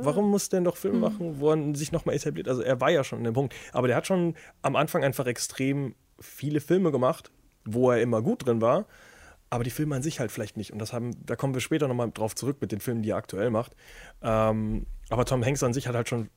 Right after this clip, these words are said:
Speaker 1: recht früh bewiesen, auch wenn er jetzt mit dreiunddreißig ist es nicht gerade jung für seine erste Oscar-Nominierung, ähm, gibt's deutlich jüngere Leute natürlich.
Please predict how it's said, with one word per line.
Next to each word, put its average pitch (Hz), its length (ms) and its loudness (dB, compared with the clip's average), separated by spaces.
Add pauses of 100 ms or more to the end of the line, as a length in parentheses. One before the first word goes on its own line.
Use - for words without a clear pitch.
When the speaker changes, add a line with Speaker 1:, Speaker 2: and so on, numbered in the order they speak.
Speaker 1:
recht 113 500 0
früh 156 240 4
bewiesen, 160 540 4 (360)
auch 117 180 0
wenn 127 100 2
er 135 60 6
jetzt 131 160 0
mit 123 200 0 (600)
dreiunddreißig 131 640 4
ist 127 80 -4
es 123 140 -2
nicht 131 220 -6
gerade 120 380 0 (220)
jung 143 300 6
für 143 100 2
seine 120 220 4
erste 117 240 2
Oscar-Nominierung, 131 720 0 (380)
ähm, 120 560 4
gibt's 123 280 -2
deutlich 123 380 4
jüngere 147 320 6
Leute 139 280 4
natürlich. 143 480 2